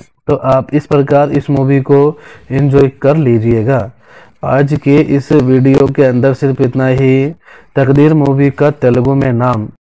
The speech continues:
दोस्तों, तकदीर मूवी का Disney Plus Hotstar पर हमें ओटीटी Premiere देखने को मिल गया है।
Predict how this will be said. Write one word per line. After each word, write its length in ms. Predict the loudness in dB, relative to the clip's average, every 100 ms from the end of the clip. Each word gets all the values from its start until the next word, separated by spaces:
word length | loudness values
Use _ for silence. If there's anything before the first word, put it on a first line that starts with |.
| _ _ _ -4
दोस्तों, 400 | -2 0 0 0
तकदीर 480 | 0 0 2 2 2
मूवी 360 | 0 0 0
का 220 | 0 -2
Disney 380 | 0 -2 -2 -2
Plus 300 | -2 -4 -4 -4
Hotstar 520 | -4 -6 -6 -6 -4
पर 160 | -4
हमें 400 | -4 -4 -4 -4 -4
ओटीटी 420 | -8 -6 -4 -4
Premiere 420 | -4 -4 -2 -2
देखने 460 | -2 -4 -4 -6 -4
को 200 | -4 -2
मिल 200 | -2 -2
गया 320 | -2 0 -2
है। 380 | -2 -4 -4 -8